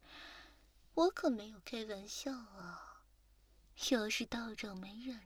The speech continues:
住，脏了我的腿，你不屑，偏要射在我腿上吗？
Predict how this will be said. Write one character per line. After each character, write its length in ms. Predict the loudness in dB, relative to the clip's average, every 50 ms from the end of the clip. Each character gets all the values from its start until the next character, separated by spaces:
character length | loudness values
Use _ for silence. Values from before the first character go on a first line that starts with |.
| -10
住， 160 | -10 -8 -8 -8 -10 -10 -12 -14 -16 -16 -18 -20 -20 -20 -20 -20 -20 -20 -20 -20 -20 -2
脏 300 | 4 6 8 8 8 4
了 100 | 0 -2 -4
我 100 | -4 -6
的 180 | -6 -6 -8 -8 -8 -6
腿， 320 | -6 -4 -4 -4 -6 -8 -10 -12 -14 -14 -16 -18 -20 _ _ -20 -20 -20 -20 -20 -20 -20 -20 -20 -20 -20 -20 -20 -20 -20 -20 -20 -20 -20 _ -20 -20 -20 -20 -20 -20 -18 6 10
你 180 | 10 10 10
不 180 | 8 2 -2 0
屑， 460 | 0 0 4 6 6 6 4 2 -2 -8 -12 -14 -18 -20 -20 -20 -20 -20 -20 -20 -20 -20 -20 -20 -20 -20 -20 -20 -20 -20 -20 -20 -20 -20 -20 -20 -18 -2
偏 240 | 6 8 8 8 8
要 160 | 6 2 0
射 240 | 2 2 2 2 2
在 160 | 2 2 2
我 180 | 2 0 -2 -4
腿 240 | -2 -2 -2 0
上 240 | 0 0 0 0 0 0
吗？ 260 | 0 -2 -4 -6 -8